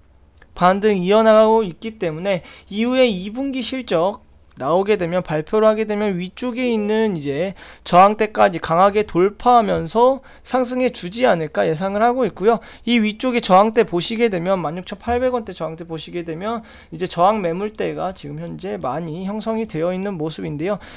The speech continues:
이 구간까지 강하게 돌파를 해주어야지 이전 저-, 고점인 만 칠천구백 원까지 돌파 상승할 수 있기 때문에 이번에 이 분기 실적 어닝 서프라이즈 나오게 된다면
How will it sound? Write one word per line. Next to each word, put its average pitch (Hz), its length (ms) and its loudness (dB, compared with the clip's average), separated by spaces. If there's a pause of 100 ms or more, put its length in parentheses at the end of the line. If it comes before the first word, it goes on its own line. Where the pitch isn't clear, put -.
이 190 140 -2
구간까지 240 480 4
강하게 214 480 4
돌파를 214 500 0
해주어야지 214 720 2
이전 214 440 0
저-, - 180 -6 (280)
고점인 180 540 2 (540)
만 160 200 2
칠천구백 220 640 0
원까지 226 380 -2
돌파 165 280 -6
상승할 214 440 -4
수 285 180 -8
있기 220 200 -8
때문에 175 360 -6
이번에 185 400 -4
이 175 160 -6
분기 214 300 -2
실적 190 420 -2
어닝 160 240 -4
서프라이즈 214 480 -2
나오게 208 400 2
된다면 156 480 -4